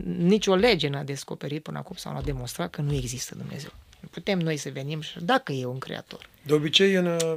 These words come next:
Speaker 2: finalul podcastului, pe toți invitații îi provoc să răspundă la o întrebare, să-mi spună care este,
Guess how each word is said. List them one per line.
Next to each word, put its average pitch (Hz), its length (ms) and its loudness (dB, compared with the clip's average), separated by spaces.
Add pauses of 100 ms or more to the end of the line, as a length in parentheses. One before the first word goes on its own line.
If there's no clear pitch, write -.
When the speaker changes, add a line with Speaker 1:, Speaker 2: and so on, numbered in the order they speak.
(140)
Speaker 2:
finalul 160 340 0
podcastului, 160 600 -2
pe 156 120 -14
toți 156 280 -10
invitații 156 420 -4 (460)
îi - 100 -12
provoc 151 260 0
să 147 520 2
răspundă 151 320 -4
la 151 60 0
o 147 40 0
întrebare, 135 500 -4 (880)
să-mi 151 220 -4
spună 190 580 -2 (1080)
care 185 220 4
este, 175 360 0